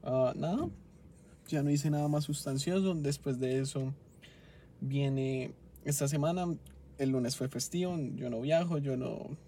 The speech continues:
ajá, no hay dinero, o sea, esto no me da plata, así que, pues, muy difícil salir <laughs> así.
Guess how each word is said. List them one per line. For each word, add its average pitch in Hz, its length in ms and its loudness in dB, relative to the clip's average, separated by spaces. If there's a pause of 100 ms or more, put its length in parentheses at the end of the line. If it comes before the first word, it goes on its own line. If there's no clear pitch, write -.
(100)
ajá, 147 320 -2
no 143 120 0
hay - 280 -4 (120)
dinero, 147 400 -4
o - 40 -8
sea, - 200 -10 (1080)
esto 160 300 2
no 160 100 6
me 151 100 6
da 156 140 10
plata, 185 460 4 (100)
así 147 240 4
que, 139 100 -4
pues, - 320 -4 (220)
muy 147 200 2
difícil 147 400 4
salir 143 300 8
<laughs> - 20 12
así. 208 360 8